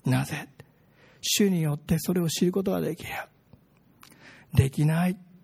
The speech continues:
その弱さ。それでいいんですよ。むしろできるって言ってる方が嘘なんです。その方が偽善なんです。嘘つきなんです。しかし、できないという自分を主の前に持っていって、そしてさらけ出していく中で、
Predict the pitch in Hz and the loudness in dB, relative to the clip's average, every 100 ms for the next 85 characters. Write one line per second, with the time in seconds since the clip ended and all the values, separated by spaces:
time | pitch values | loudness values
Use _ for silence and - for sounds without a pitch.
0 | - _ _ _ - 165 151 151 180 175 | -20 _ _ _ 0 2 4 2 2 0
1 | 147 - - _ _ _ _ _ _ _ | -2 -4 -6 _ _ _ _ _ _ _
2 | - - 269 254 269 294 269 151 - - | -6 2 4 4 0 2 0 -2 -4 -12
3 | - _ _ _ _ _ _ - 349 - | -14 _ _ _ _ _ _ 2 2 4
4 | 247 180 214 277 294 214 - 185 185 233 | 2 2 2 4 2 2 0 0 4 4
5 | 196 170 - 294 269 208 123 120 - - | 4 0 2 2 4 2 0 -4 -6 -14
6 | - _ _ _ - - 302 330 233 156 | -20 _ _ _ -2 2 4 4 0 0
7 | 185 247 262 277 220 - 240 226 330 - | 2 2 2 0 0 0 0 2 2 2
8 | 240 175 139 - - - 269 208 - - | 2 2 -4 -6 -4 2 2 2 -4 2
9 | 170 208 247 277 294 233 214 190 156 175 | 4 4 4 2 2 2 4 4 2 4
10 | 220 247 185 - - - 320 226 262 220 | 4 4 2 -2 -4 2 2 2 2 2
11 | 180 269 339 - 180 147 - - - - | 2 0 0 2 2 2 -6 -8 -12 -4
12 | - 285 247 277 285 285 311 294 269 233 | 0 2 4 4 2 2 2 2 2 2
13 | 233 220 208 170 | 4 4 4 2